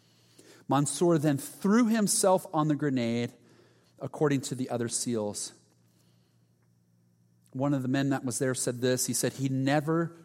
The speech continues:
took his eye off the grenade. His only movement was down toward it." And he said, "He,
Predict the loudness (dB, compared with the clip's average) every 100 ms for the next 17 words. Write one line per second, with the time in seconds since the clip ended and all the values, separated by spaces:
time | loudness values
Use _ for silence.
0 | -12 -4 -4 -4 -8 -8 -4 -4 -2 -4
1 | -6 -10 -6 -4 -4 -4 -4 -6 -6 2
2 | 4 6 4 4 2 0 -2 -2 2 2
3 | 2 0 0 -2 -6 -4 -4 -2 -4 -8
4 | -16 _ -10 -6 -4 -4 -8 -14 _ _
5 | _ _ _ _ _ _ _ _ _ _
6 | _ _ _ _ _ _ -6 -4 -4 -4
7 | -2 -4